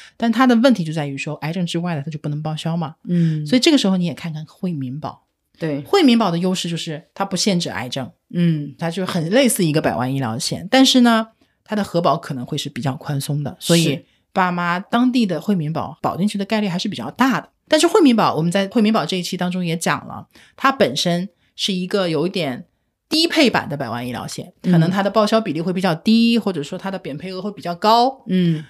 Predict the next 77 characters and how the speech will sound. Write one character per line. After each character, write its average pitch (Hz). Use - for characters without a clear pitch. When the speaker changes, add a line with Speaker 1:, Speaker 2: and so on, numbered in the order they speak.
Speaker 1:
所 240
以 262
呢， 233
你 220
看 220
惠 440
民 196
保 165
它 190
实 165
际 175
上 170
是 190
百 160
万 160
医 185
疗 180
险 165
的 113
一 143
个 170
低 233
配 240
版。 -
Speaker 2:
是。 -
Speaker 1:
然 196
后 277
防 240
癌 277
医 254
疗 190
险 156
相 202
当 190
于 185
百 170
万 190
医 202
疗 185
险 185
的 147
一 160
个 165
部 392
分 127
版。 -
Speaker 2:
嗯。 165
Speaker 1:
防 226
癌 311
医 302
疗 247
险， 147
为 220
什 190
么 156
说 175
你 180
买 170
不 -
到 220
百 104
万 143
医 -
疗 156
险， 147
你 143
可 -
以 156
买 175
防 139
癌 135
医 127
疗 143
险？ -
是 190
因 190
为， 175